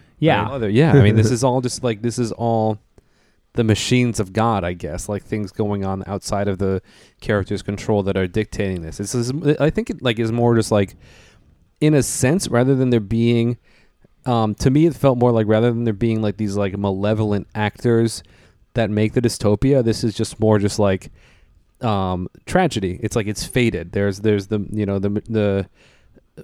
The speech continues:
Speaker 2: vagaries and machines of fate that lead them to this,
Speaker 1: Huh.
Speaker 2: this point. That's how I read it.
Speaker 1: That's interesting, 'cause, um, and I, I don't disagree with you. I think that maybe they come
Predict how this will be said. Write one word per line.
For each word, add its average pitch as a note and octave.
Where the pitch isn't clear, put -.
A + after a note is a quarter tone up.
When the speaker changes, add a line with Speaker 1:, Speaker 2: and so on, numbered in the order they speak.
Speaker 2:
vagaries A2
and G2+
machines G#2+
of G2+
fate C3
that G#2+
lead A2
them G#2
to -
this, F#2+
Speaker 1:
Huh. C4
Speaker 2:
this -
point. A2
That's G3+
how F3+
I A2+
read F#2
it. -
Speaker 1:
That's A#3+
interesting, F#3+
'cause, F3+
um, -
and G3
I, F#3
I G#3+
don't A3
disagree F#3
with F#3
you. C3
I B2+
think F#3
that E3
maybe E3
they D#3+
come C#3